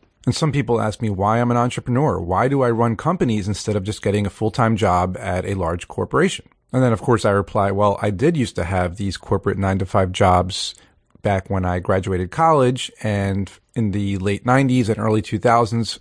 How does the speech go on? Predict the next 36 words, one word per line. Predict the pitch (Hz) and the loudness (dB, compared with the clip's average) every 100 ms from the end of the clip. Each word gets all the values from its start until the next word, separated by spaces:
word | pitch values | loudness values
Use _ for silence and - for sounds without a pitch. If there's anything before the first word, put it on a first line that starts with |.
| - | -4
I | 117 | -2
had | 107 104 | 2 0
a | |
string | 98 - - 123 127 | 0 -4 -2 2 2
of | |
jobs | 110 110 104 104 | 2 4 2 0
from | - - 117 | -8 0 2
anything | 113 - 110 104 | 2 2 -2 -2
from | - 98 | -4 -4
help | 90 139 - | -2 -2 2
desk | 127 - - | 2 2 -2
support | 123 - 120 110 107 | -4 0 4 4 2
to | - 101 - | -2 -4 0
I | 104 | 0
T | 101 - 107 98 | 0 -4 -4 -2
networking | 117 143 131 - 123 120 117 113 107 | 0 0 -2 0 2 2 2 0 -2
or | 95 92 92 95 - - _ | 0 2 2 -2 -6 -20 _
field | 131 131 120 | 2 2 4
technician | 131 - 117 - 120 113 110 107 | 0 2 0 0 0 2 2 0
or | 98 90 | 0 0
Y | 92 92 | 2 0
two | - 92 | -2 -6
K | - 156 | 0 4
updates | 131 - 120 113 107 110 - - | 4 2 0 0 0 -4 -10 -14
or | - 98 92 - | -6 -2 0 2
I | 104 98 | 2 2
T | - - 98 95 95 | -4 -6 -2 -4 0
third-party | 113 104 - 101 104 | 2 2 2 0 0
support." | - - - 156 147 135 - - | -4 -10 -10 -2 0 2 0 -8
Like, | 113 | -4
I | 113 | 0
was | 113 120 | 0 2
always | 175 202 | 0 0
doing, | - 147 131 | 0 0 2
like, | 113 98 | 0 -2
technical | - 131 135 113 123 120 117 | -4 -4 -4 -2 0 2 2